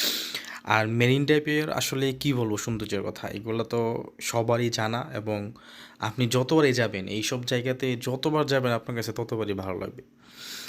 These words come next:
আমি নিজে কক্সবাজার তো বললাম, বাইকে কতবার গেছি তার হিসাব নেই আলহামদুলিল্লাহ। আর মেরিন ড্রাইভ তো আসলে চিরচেনা একটা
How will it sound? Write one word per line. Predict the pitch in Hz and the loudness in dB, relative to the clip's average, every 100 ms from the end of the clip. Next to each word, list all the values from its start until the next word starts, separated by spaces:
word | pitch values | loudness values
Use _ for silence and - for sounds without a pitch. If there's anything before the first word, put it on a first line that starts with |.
| - | -2
আমি | - 113 123 147 | 2 4 6 4
নিজে | 147 143 147 143 | 4 4 4 2
কক্সবাজার | 143 135 135 131 135 139 | 2 0 0 0 0 -2
তো | 131 131 | -2 0
বললাম, | 120 113 110 | 2 2 0
বাইকে | 110 110 107 127 | 2 0 0 0
কতবার | 135 147 143 131 | 0 2 2 0
গেছি | 120 - | -2 -4
তার | 113 | -4
হিসাব | 107 110 123 | 0 0 0
নেই | 107 101 | 0 -4
আলহামদুলিল্লাহ। | 107 101 98 98 127 - - - - - - | -4 -4 -4 -4 -8 -12 -20 -20 -20 -8 4
আর | 104 110 | 4 6
মেরিন | 113 113 120 | 2 2 4
ড্রাইভ | 123 127 | 2 2
তো | 131 | 0
আসলে | 123 123 120 120 113 113 - - - - | 2 0 0 0 -2 -4 -8 -16 -14 -4
চিরচেনা | 147 151 147 127 113 | 2 4 4 2 0
একটা | 110 - 113 110 - | -2 -2 0 0 -2